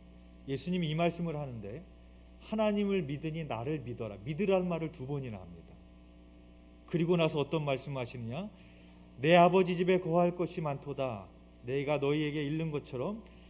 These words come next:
내가 너희를 위하여 거처를 예비하러 가노니 내가 다시 와서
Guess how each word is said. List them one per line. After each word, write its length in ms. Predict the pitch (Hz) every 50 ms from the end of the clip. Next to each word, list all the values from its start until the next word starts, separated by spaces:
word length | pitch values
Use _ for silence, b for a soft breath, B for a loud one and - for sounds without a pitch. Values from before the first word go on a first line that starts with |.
| B B B
내가 260 | 117 127 139 147 151
너희를 340 | 147 156 165 180 180 202 196
위하여 240 | 190 185 185 190 180
거처를 440 | - 175 165 170 - 185 180 180 170
예비하러 440 | 160 156 151 156 156 147 147 147 131
가노니 560 | 117 110 107 107 101 98 98 120 170 214 226 - B B B B B B B B
내가 260 | 113 123 120 139 135
다시 320 | - - 151 147 - - 196
와서 400 | 180 160 139 - - 120 -